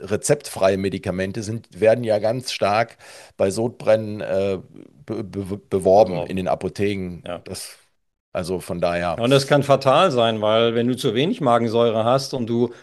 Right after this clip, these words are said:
Speaker 2: auf zu wenig Magensäure dann noch ein P P I nimmst, der P P I hat ja auch nochmal Side-Effects, zum Beispiel, dass es den, den Intrinsic-Faktor im Magen,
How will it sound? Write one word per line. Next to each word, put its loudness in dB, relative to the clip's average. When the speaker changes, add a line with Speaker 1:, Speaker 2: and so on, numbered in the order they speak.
Speaker 2:
auf 0
zu -10
wenig 2
Magensäure 2
dann 2
noch 2
ein -2
P 2
P -2
I -4
nimmst, -4
der -2
P 4
P -2
I 4
hat 0
ja 0
auch -6
nochmal 2
Side-Effects, -2
zum -4
Beispiel, -2
dass -2
es -4
den, -2
den -2
Intrinsic-Faktor 2
im 2
Magen, 2